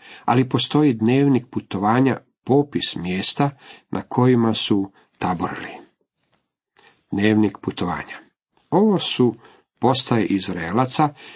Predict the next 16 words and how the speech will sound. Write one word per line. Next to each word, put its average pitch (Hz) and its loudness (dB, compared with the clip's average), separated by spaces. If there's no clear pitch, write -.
što - 0
ih 120 0
pređoše 127 0
kad 113 -4
iziđoše 123 0
iz 95 -6
zemlje 117 2
Egipatske 123 -2
u 120 0
svojim 110 0
četama 120 0
pod - -8
vodstvom 110 0
Mojsijevim 104 0
i 104 0
Aronovim. 98 -4